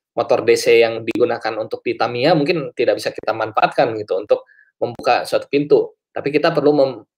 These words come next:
eh, mendapatkan motor D C yang, eh, bebannya lebih, eh, banyak ya, lebih besar. Nah, untuk motor D C sendiri, ini, eh, prinsip kerjanya, oh ya, bisa kita atur juga ya,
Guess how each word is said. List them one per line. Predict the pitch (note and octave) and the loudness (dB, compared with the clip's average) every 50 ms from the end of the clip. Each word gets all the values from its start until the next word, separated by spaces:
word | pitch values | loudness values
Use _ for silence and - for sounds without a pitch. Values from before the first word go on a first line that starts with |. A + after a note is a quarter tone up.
| _ _ B2 | _ _ -2
eh, | A#2+ A#2+ A#2 A#2 A#2 A#2 A#2 - - _ _ _ _ _ | 0 2 2 0 0 -2 -4 -6 -12 _ _ _ _ _
mendapatkan | B2+ C3+ C3 B2 B2 - C#3 - - D#3+ E3 D#3 | -6 -2 0 0 2 2 0 0 2 0 2 2
motor | C#3 - C3+ B2 | 2 0 0 0
D | A#2+ B2+ A#2+ A#2+ | 2 2 2 2
C | - D3 D#3 D3 | 2 2 2 2
yang, | C#3 - C#3 C#3+ - _ _ _ _ _ _ _ - | 2 0 -4 -6 -10 _ _ _ _ _ _ _ -4
eh, | B2 A#2+ A#2+ A#2+ A#2 A2+ - | -2 0 0 2 0 0 0
bebannya | A#2 A#2+ A2+ - A#2 A#2 B2+ C#3 B2 | 0 0 0 0 -2 0 -2 -2 -2
lebih, | A2+ - A2 A#2+ A#2+ - - _ _ F#2 | -2 -4 -6 -8 -10 -14 -20 _ _ -8
eh, | G2 G2+ G2+ G2 G2 F#2+ - - | -6 -6 -4 -4 -6 -6 -8 -10
banyak | - F#2+ G2+ G2 G2 F#2 - - | -8 -10 -8 -8 -8 -10 -10 -14
ya, | - - G#2 - _ _ _ - | -20 -20 -20 -20 _ _ _ -8
lebih | - A2 G#2 G#2+ - | -6 -4 -4 -4 -6
besar. | - - - - - _ _ _ _ _ _ _ _ _ - - _ _ _ _ _ _ _ - | -6 -8 -8 -10 -14 _ _ _ _ _ _ _ _ _ -14 -14 _ _ _ _ _ _ _ 0
Nah, | B2 B2 B2+ | 2 2 2
untuk | - E3+ D#3 | 2 0 2
motor | F3 E3+ - G3+ F3+ | 2 2 2 2 2
D | F#3 G#3+ | 0 0
C | G#3+ G#3 G3 | -2 -2 -2
sendiri, | - - A3 G#3+ G3+ C#3 C#3+ D3+ E3 - - - B2 | -2 0 2 4 4 4 2 0 0 -2 -4 -6 -8
ini, | B2+ C3+ D#3+ F#3 - - | -4 -4 -4 -4 -4 -6
eh, | - - _ _ - B2+ B2+ B2+ B2+ B2 - | -10 -16 _ _ -2 0 0 0 0 -2 -2
prinsip | - C#3+ C3 - A2 - | -2 -2 -2 -2 -8 -8
kerjanya, | - C3 B2+ A#2 C3 C3 A#2+ - C3 C#3+ E3+ F#3 F#3+ F#3 F3+ - _ | -6 -8 -4 0 0 0 0 0 -2 -2 -2 -2 -2 -4 -6 -8 _
oh | - B2+ - | -2 0 2
ya, | A#2+ A2 G#2+ | 2 2 0
bisa | G#2+ A#2 - F3+ E3 | -2 -4 -6 -6 -6
kita | - D#3+ D#3+ E3 D#3 D3 C#3 - - - - - _ - | -6 -4 0 2 2 2 2 0 -6 -12 -18 -14 _ -6
atur | C#3 C#3 - D#3 E3 | -4 0 0 0 0
juga | - C#3 - - A#2+ C3+ - - | -2 -6 -4 -2 -2 -2 -2 -2
ya, | B2+ C#3+ D#3+ D#3+ | -4 -4 -4 -8